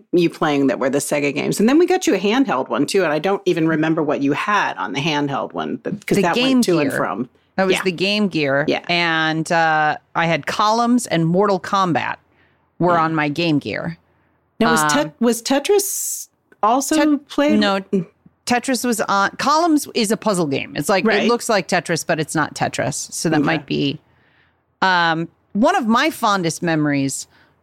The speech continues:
Speaker 2: of gaming with my mom and dad was that we rented a Super Nintendo for a vacation one year and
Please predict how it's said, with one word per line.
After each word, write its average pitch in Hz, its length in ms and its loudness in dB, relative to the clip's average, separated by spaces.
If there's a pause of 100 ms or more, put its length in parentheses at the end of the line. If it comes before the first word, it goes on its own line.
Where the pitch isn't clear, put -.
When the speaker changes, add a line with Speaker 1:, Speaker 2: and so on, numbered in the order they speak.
Speaker 2:
of 175 300 0
gaming 202 440 0
with 170 180 -2
my 170 160 0
mom 135 480 0 (200)
and 226 300 2
dad 131 480 -2 (420)
was 208 220 2
that 208 140 0
we 214 140 0
rented 233 640 0
a 185 80 0
Super 262 340 -2
Nintendo 143 720 -2 (340)
for 202 320 2
a 175 80 2
vacation 160 880 -2
one 180 320 2
year 135 300 -4 (480)
and 196 500 0